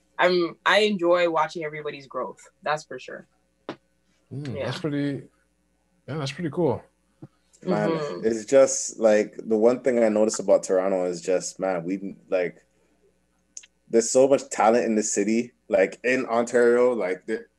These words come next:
Speaker 3: Canada as a whole, there is so much talent.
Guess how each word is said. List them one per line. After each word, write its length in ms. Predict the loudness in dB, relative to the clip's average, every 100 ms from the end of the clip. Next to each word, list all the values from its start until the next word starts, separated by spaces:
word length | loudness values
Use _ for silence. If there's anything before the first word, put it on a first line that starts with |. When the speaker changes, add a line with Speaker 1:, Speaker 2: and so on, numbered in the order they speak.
| _ -4
Speaker 3:
Canada 560 | 0 2 2 0 0
as 140 | -4 -4
a 40 |
whole, 440 | 2 4 4 0 _
there 200 | 2 2
is 260 | 2 -2 -4
so 260 | 0 0
much 260 | 0 -2 -2
talent. 420 | -2 0 -2